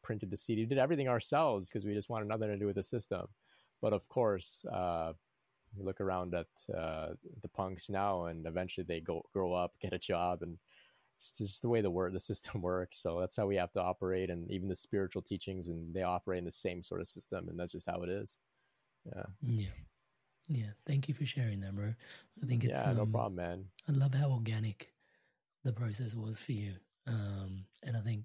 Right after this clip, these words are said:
Speaker 2: you know, I can totally relate with the Inspired Evolution. It's been similar. Um, yeah, the first time I got asked to coach, I'd, like, it was just a guest in the, like, someone on the podcast, not a guest on the show, but one of the audience members was like, "Will you coach me?" And I was like, "Coach you? What?"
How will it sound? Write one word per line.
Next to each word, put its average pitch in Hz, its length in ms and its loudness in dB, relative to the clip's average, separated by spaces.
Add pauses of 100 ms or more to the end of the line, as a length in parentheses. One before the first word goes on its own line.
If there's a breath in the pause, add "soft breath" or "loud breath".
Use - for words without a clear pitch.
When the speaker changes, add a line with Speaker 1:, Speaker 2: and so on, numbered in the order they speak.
(100)
Speaker 2:
you 117 120 0
know, 101 100 -2
I 104 80 -2
can 120 180 0
totally 110 300 0
relate 104 280 0
with 113 80 2
the 110 60 2
Inspired 110 360 -2
Evolution. 104 400 0
It's 107 100 -2
been 117 260 0 (520 soft breath)
similar. 101 440 -2 (520 soft breath)
Um, 101 380 0 (300)
yeah, 117 120 2
the 98 100 -4
first - 220 -2
time 123 120 2
I 110 80 0
got 110 120 0
asked 107 200 -2
to - 40 -4
coach, 120 400 0 (100)
I'd, 127 180 0
like, 107 120 0 (240)
it 175 60 -2
was 131 100 6
just 131 140 0
a - 20 2
guest 117 300 4
in 127 60 0
the, 117 80 2 (100)
like, 120 180 4
someone 131 220 6
on 123 40 4
the 117 60 0
podcast, 120 540 -2 (500 loud breath)
not 127 120 4
a 117 40 2
guest 120 300 2
on 117 80 2
the 110 60 -2
show, 120 360 4
but 113 180 2 (380 loud breath)
one 135 100 2
of 117 60 4
the 117 80 6
audience 120 320 6
members 113 260 4
was 117 120 4
like, 117 180 0 (240)
"Will 147 80 6
you 139 140 4
coach 123 260 -2
me?" 175 80 2
And 160 80 -2
I - 20 -2
was 151 100 -2
like, - 80 -16
"Coach 226 340 2
you? 147 160 4 (100)
What?" 196 240 6